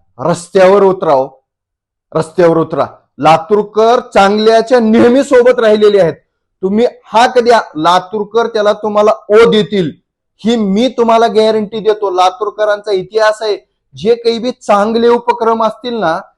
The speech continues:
लातूरकरांनी त्याला निश्चित भरभरून साथ दिली आहे, साथ दिलेली आहे. फक्त ज्या लातूरला सुशोभित लातूर जे आहे,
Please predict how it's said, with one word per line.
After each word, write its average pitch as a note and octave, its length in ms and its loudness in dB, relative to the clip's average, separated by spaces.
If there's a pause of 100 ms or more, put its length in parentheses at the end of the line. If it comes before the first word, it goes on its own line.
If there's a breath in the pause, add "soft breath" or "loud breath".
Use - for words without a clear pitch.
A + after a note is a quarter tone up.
(180)
लातूरकरांनी G3+ 1080 0
त्याला G#3+ 300 -2
निश्चित A3 540 -4 (140)
भरभरून F#3+ 640 0
साथ A#3 260 0
दिली G#3 380 -4
आहे, A#3+ 100 4
साथ A3+ 380 0
दिलेली F3+ 420 0
आहे. C#3 160 0 (560)
फक्त G#3 280 -2 (640)
ज्या D3 140 -2
लातूरला D3 880 0 (120)
सुशोभित G#3 840 -2
लातूर A3 420 0
जे G3 160 0 (180)
आहे, D3 400 -2